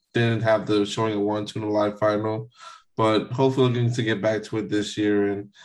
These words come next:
and take some things down, and hopefully we give some people some good plays tonight too as well.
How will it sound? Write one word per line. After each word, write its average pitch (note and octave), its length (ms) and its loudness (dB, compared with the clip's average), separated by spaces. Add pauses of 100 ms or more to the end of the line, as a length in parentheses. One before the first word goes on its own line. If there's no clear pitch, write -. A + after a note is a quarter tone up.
(280)
and G#2 220 -6
take A2 180 0
some G#2 240 -4
things G#2 240 -2
down, G#2 320 0
and G2+ 340 -4
hopefully G#2 420 0
we G2+ 40 4
give G2 140 2
some - 120 -14
people G2+ 200 -4
some G2 140 -6
good G2 200 -2
plays G2+ 300 -4
tonight G2 320 -6
too G#2 160 -2
as F#2+ 100 -2
well. G2 340 -4